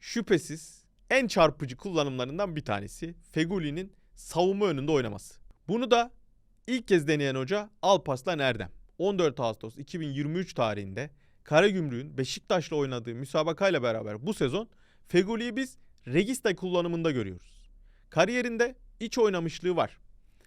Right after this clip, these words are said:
On numara oynamışlığı var. Kenarları zaten söylemeye gerek yok. Ama savunmanın önünde bir regista profili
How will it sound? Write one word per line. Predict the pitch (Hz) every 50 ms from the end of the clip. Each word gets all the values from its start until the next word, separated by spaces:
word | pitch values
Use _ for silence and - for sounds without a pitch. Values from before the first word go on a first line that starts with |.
| _ _ -
On | 160 196 220 220
numara | 214 202 185 165
oynamışlığı | 147 143 131 120 113 110 - - - 104 95
var. | 101 98 - _ _ _ _ _ _ _ _ _ _ _ _ _ -
Kenarları | - 147 147 170 190 202 220 226 233
zaten | 196 214 214 214 - 202 170 147
söylemeye | - - 123 113 113 110 101 95
gerek | 104 98 98 - -
yok. | 196 196 - _ _ _ _ _ _ -
Ama | 127 143 139 110 107
savunmanın | - - - - 127 127 147 160 165 165 170 165 180 180 165
önünde | 160 156 156 160 156 156 117 - - _ _ _ _ _ - -
bir | 151 175 156 127
regista | 123 139 147 185 175 - - 151 123
profili | - 131 120 104 - 120 139 135 107